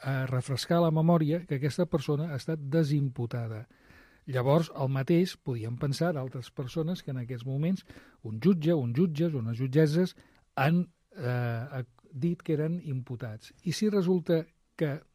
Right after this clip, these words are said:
d'aquí dos mesos no són imputats, els hem, mira que ve Setmana Santa, els hem fet passar un calvari extraordinari i al final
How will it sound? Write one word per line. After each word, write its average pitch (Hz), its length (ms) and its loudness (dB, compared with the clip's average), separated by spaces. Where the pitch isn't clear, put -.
d'aquí 147 440 -2
dos 139 240 0
mesos 135 500 -2
no 139 140 -4
són 139 300 -6
imputats, 131 680 -6
els 135 180 0
hem, 185 180 2
mira 117 280 -6
que 123 120 -8
ve 120 120 -4
Setmana 117 360 -6
Santa, 135 520 -2
els 123 180 -2
hem 156 220 0
fet - 300 -2
passar 147 280 0
un 160 160 2
calvari 123 680 -2
extraordinari 131 760 -4
i 175 60 -4
al 170 80 -2
final 143 360 -4